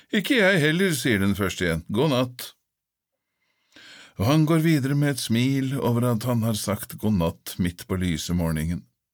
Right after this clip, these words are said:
Han er en ung og håpefull mann. Hans navn ble en gang bekjent for to år siden, da han utga et stort lyrisk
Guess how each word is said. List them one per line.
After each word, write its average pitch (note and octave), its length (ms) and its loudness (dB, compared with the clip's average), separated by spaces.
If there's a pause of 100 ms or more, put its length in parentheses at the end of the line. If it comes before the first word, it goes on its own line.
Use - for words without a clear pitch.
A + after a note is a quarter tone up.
(640)
Han C#3 160 2
er C#3+ 160 4
en D3 80 4
ung D3+ 240 4
og C#3+ 160 2
håpefull D3 560 0
mann. G#2+ 380 0 (340)
Hans D#2+ 260 -6
navn F2+ 300 0
ble G2 220 2
en F#2+ 100 0
gang F#2+ 220 0 (100)
bekjent G2+ 640 -4
for - 240 -6
to - 160 -4 (160)
år F2 160 0
siden, G2+ 400 -2
da G2 140 -2
han G2 100 0
utga G2 400 -4
et F#2+ 140 -6
stort G2 340 -4
lyrisk F2+ 480 -4